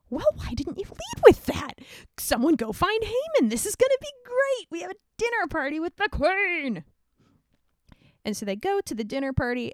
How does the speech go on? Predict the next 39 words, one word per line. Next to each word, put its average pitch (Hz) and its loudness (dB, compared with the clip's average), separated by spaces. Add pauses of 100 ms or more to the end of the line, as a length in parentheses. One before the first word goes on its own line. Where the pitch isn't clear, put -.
Esther - -10
gets 190 -10
him, 214 -12
like, - -12
nice 202 -8
and 214 -8
tipsy. 339 -4
They're 220 0
all 185 2
having 190 -2
a 185 -2
good 190 -2
time. 285 -2 (840)
And 359 -6
the 339 -4
king's 302 2
like, 285 0 (640)
"Esther, 330 -2
sweetie, 269 0 (440)
what's 294 -10
your, 311 -4 (100)
what 269 -10
do 311 -6
you 311 -8
want? 359 -10
What's - -10
your 294 -6
request?" - -10 (380)
"Up 269 -2
to 294 -2
half 277 -4
the 254 -8
kingdom. 180 -6 (920)
You 226 -2
know 240 -2
I 202 -10
love 196 -10
you, - -14
right?" 196 -12